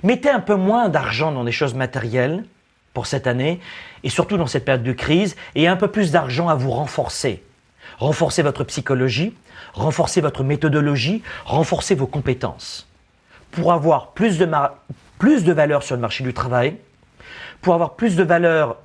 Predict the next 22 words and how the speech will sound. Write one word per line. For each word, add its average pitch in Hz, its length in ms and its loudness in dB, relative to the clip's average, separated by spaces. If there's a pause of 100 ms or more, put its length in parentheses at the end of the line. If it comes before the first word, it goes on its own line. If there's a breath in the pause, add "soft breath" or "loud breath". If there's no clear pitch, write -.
ajoutée 147 380 2
auprès 143 180 0
de 131 60 0
votre 120 240 -2
famille, 147 280 -2
de 135 80 -2
vos 123 100 -2
proches, 135 440 -4 (440 loud breath)
et 139 100 2
pour 180 180 4
avoir 180 260 0
plus, 208 140 -4 (160)
meilleure 185 400 2
estime 269 380 -2
de 196 100 2
vous-même 123 340 0
aussi, 104 320 -8 (520 loud breath)
pour 151 160 0
ne 139 120 0
plus 131 360 -2
abandonner. 90 500 -8 (1500 loud breath)
Et 151 300 4